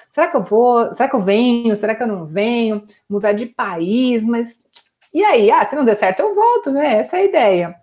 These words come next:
E eu vim, e eu vim. E, e foi uma mudança bem importante, porque eu vim pra cá, continuei trabalhando no meu setor, que era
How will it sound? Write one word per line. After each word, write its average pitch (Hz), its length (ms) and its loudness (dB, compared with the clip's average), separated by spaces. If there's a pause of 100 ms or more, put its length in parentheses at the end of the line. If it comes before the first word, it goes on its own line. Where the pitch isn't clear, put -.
(300)
E 220 80 -2
eu 247 80 4
vim, 381 180 0 (300)
e 196 40 -4
eu 226 160 0
vim. 190 460 -4
E, 185 600 -4
e 185 40 -8
foi 196 220 0
uma 190 120 -2
mudança 208 380 -2
bem 180 560 -2
importante, 294 640 -4
porque 226 240 -4
eu 190 80 0
vim 196 160 -6
pra 226 180 -4
cá, 247 400 -6 (600)
continuei 196 500 -4
trabalhando 226 420 0
no 220 60 -2
meu 220 140 0
setor, 247 420 -2
que 233 140 -8
era 190 200 -4